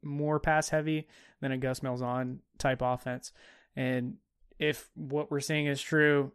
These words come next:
I mean, even Chad Morris bringing in his guys, um, his coaching buddies to help him out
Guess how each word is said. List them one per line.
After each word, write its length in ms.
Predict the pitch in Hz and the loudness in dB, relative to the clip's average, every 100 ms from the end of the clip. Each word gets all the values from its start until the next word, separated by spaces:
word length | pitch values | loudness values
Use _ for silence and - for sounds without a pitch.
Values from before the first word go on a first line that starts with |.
| - | -8
I 40 | |
mean, 220 | 139 131 | -6 -4
even 440 | 147 151 143 131 - - | 0 2 2 0 -8 -10
Chad 240 | - 151 143 | 2 4 4
Morris 280 | 139 135 131 | 2 0 0
bringing 380 | 139 139 139 | 0 2 2
in 240 | 139 135 131 | 0 0 0
his 280 | 135 127 120 | 0 0 0
guys, 520 | 135 131 123 123 - - - _ - | 2 2 2 -2 -8 -16 -20 _ -6
um, 340 | 127 123 123 | -4 -4 -4
his 280 | 131 135 - _ - | -4 -4 -6 _ -2
coaching 420 | 151 147 139 135 | 2 2 0 -4
buddies 460 | 127 127 127 123 - | -2 -2 -4 -6 -8
to 120 | 131 | -6
help 240 | 131 139 | -4 -4
him 120 | 131 123 | -2 -2
out 280 | 135 147 | -2 -4